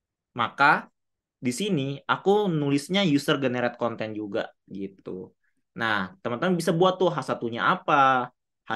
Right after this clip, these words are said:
dua-nya apa. Ini kelihatan nih, H satunya ini, H dua-nya, H tiga-nya, H dua-nya lagi,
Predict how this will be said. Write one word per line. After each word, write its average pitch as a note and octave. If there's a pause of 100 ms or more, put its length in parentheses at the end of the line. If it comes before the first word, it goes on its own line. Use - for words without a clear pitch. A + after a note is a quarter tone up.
dua-nya A#2
apa. C3
Ini B2
kelihatan C#3
nih, A#2+ (160)
H - (100)
satunya A#2
ini, B2 (320)
H - (120)
dua-nya, A#2+
H - (160)
tiga-nya, B2 (320)
H -
dua-nya A#2+
lagi, C3